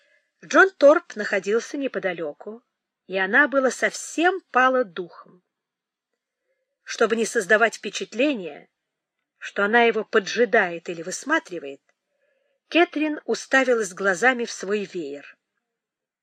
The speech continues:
И, упрекнув себя в глупости, которая позволила ей надеяться встретить в такой толпе, да еще так скоро, мистера Тилни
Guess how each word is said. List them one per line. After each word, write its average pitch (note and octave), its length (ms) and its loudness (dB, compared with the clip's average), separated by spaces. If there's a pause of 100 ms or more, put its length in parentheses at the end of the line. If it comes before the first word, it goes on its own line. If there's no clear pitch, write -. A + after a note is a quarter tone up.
(160)
И, G3 100 -6
упрекнув A3+ 640 0
себя F3+ 320 -4
в F3 80 -12
глупости, F#3 640 -6
которая G3+ 520 -2 (720)
позволила C4 640 6
ей C4+ 280 2
надеяться B3 640 -2
встретить - 540 -6
в - 120 -18
такой B3 400 2
толпе, G#3 680 0
да F3 100 -10
еще F#3 300 -4
так - 220 -6
скоро, A3 580 0 (380)
мистера G3+ 600 -2
Тилни B3+ 720 -4